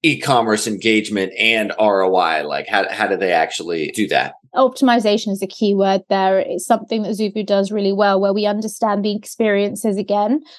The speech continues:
Speaker 2: are a piece of the puzzle. And what we want to be able to do is offer insights and data that would back up the experiences to really show and help brands and retailers how to optimize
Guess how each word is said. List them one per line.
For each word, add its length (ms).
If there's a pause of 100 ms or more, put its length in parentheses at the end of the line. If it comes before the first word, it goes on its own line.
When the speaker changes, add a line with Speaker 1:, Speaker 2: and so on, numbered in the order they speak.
(300)
Speaker 2:
are 380
a 40
piece 320
of 80
the 80
puzzle. 480 (280)
And 160
what 100
we 80
want 140
to 40
be 140
able 160
to 140
do 240
is 240
offer 580
insights 920 (320)
and 200
data 520
that 120
would 220
back 340
up 260
the 140
experiences 1000
to 140
really 340
show 320
and 140
help 340
brands 420
and 220
retailers 640 (100)
how 280
to 360 (320)
optimize 840